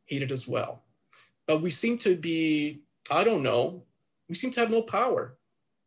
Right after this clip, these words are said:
We seem to have no influence with the state bureaucrats who, quote unquote, know better. And like I said at the very beginning, they mean well, no doubt. I've known some, some of them.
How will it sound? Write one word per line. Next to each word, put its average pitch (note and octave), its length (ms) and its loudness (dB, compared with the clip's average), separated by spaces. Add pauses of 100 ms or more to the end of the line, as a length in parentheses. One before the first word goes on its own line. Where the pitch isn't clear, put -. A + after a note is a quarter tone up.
(100)
We D#3+ 80 -6
seem A#3 180 0
to A3 100 -4
have A3 160 2
no F#3+ 260 0
influence D3 640 -2
with D#3+ 200 -2
the B2 100 0
state F#3+ 580 -2
bureaucrats D3 1000 0 (300)
who, G#3 320 0
quote E3 280 2
unquote, G#3 600 0 (200)
know D#3+ 280 0
better. C#3 440 0 (540)
And D3+ 100 -2
like E3 140 0
I D#3+ 60 6
said G#3+ 160 2
at A3+ 80 2
the A3 60 4
very A3 120 4
beginning, G3+ 600 0
they F3+ 200 4
mean G#3+ 400 0
well, C3 340 2
no F#3+ 240 2
doubt. G#3 340 0
I've F3 140 -2
known A3+ 200 -2
some, A#3+ 420 -4
some D4 220 0
of A#3+ 100 -2
them. - 220 -6